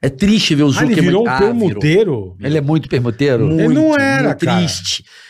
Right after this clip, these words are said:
Speaker 1: Fazendo, tem uma história do Daniel que é maravilhosa,
Speaker 2: Ah.
Speaker 1: né? Que ele foi fazer uma, ele tava comprando a casa nova dele, <coughs> e aí ele precisava comprar armário.
Speaker 2: Tá.
Speaker 1: E o
Speaker 2: Ah.
Speaker 1: Daniel é judeu muito.
Speaker 2: Muito.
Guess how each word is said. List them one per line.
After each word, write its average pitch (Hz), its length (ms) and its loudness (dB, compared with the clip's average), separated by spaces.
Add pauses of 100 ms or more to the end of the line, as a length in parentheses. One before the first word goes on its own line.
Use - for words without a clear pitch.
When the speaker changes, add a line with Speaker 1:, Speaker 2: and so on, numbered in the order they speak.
(120)
Speaker 1:
Fazendo, 160 640 0 (180)
tem 165 120 -4
uma 214 60 0
história 180 220 -2
do 160 40 -4
Daniel 156 240 -2
que 196 60 -4
é - 20 -2
maravilhosa, 170 680 -2
Speaker 2:
Ah. 120 40 -4
Speaker 1:
né? 120 100 -4
Que - 120 -12
ele 131 120 -2
foi 151 140 -2
fazer 143 260 -4
uma, 135 420 -2 (480)
ele 113 100 -4
tava 135 200 -4
comprando 139 340 -2
a 135 60 -4
casa 131 260 -4
nova 120 300 -2
dele, 127 420 -2
<coughs> - 480 -6
e 151 100 2
aí 139 320 0
ele 151 140 0
precisava 156 500 -2
comprar 160 420 -4
armário. 160 520 -4 (760)
Speaker 2:
Tá. 127 300 -2 (180)
Speaker 1:
E 190 60 -2
o - 20 2
Speaker 2:
Ah. - 40 0
Speaker 1:
Daniel 196 340 0
é 277 180 -2
judeu 170 440 0
muito. 196 580 0 (160)
Speaker 2:
Muito. 143 640 0